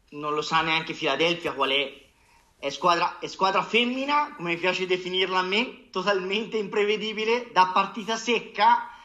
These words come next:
ma che in questo momento non ha la minima continuità. Ci sono dei problemi, secondo me, sistematici, eh, proprio di roster, di organico.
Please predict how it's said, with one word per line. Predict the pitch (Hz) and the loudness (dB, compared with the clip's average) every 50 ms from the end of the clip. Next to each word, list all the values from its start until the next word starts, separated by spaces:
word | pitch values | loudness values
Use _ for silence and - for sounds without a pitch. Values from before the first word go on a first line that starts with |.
| - - - _ _ | -20 -20 -20 _ _
ma | 151 160 | -12 -8
che | - 185 | -4 -4
in | 185 180 | -2 0
questo | 202 185 - 214 | -2 -2 2 2
momento | 214 202 196 190 202 190 202 220 | 2 4 4 2 2 0 0 2
non | 190 175 165 | 2 4 4
ha | 160 160 160 | 4 4 2
la | 156 160 | 2 0
minima | 170 175 170 170 165 160 160 160 160 156 - | -2 -4 -4 -4 -2 2 4 4 4 2 0
continuità. | 165 156 151 - 160 156 151 139 170 175 160 - - - - - - - _ _ _ _ _ _ _ _ _ _ _ _ _ | -4 -8 -8 -8 -8 -6 -2 2 6 6 6 6 4 0 -8 -14 -20 -20 _ _ _ _ _ _ _ _ _ _ _ _ _
Ci | - - 135 | -18 -14 -6
sono | - 175 175 | -2 -2 0
dei | 175 175 | 2 2
problemi, | 170 160 175 185 185 185 190 190 190 190 185 185 180 | 0 0 0 2 2 2 2 0 0 0 0 0 0
secondo | 180 - - 180 170 165 | -2 -2 -4 -4 -2 -2
me, | 160 175 185 196 196 202 196 - - - - _ _ - - _ _ _ - - | -2 0 2 2 2 2 -2 -6 -12 -20 -20 _ _ -20 -20 _ _ _ -20 -20
sistematici, | - - - 156 - - 180 170 170 185 208 208 - 208 202 - - 214 220 220 226 226 - - - _ _ _ - | -16 -14 -12 -12 -10 -8 -2 2 4 4 4 4 2 0 0 0 2 2 0 0 -2 -4 -8 -14 -20 _ _ _ -10
eh, | 156 156 151 147 147 147 143 143 143 143 139 | -6 -6 -4 -2 -2 -2 -2 -2 -2 -2 -2
proprio | - 165 - - 175 175 170 170 170 170 - - - _ _ _ _ _ _ _ _ - | 0 -2 2 4 4 4 4 4 2 -2 -8 -14 -20 _ _ _ _ _ _ _ _ -20
di | 139 127 117 151 151 156 | -20 -14 -10 -2 2 4
roster, | 165 180 196 196 - - - 190 190 175 160 | 6 6 6 4 2 0 0 0 0 2 2
di | 156 160 | 2 0
organico. | 160 147 147 165 170 185 190 196 196 185 170 185 196 202 208 202 202 - - - - | 0 0 2 2 4 6 6 4 4 0 0 0 2 2 2 0 -2 -6 -12 -18 -20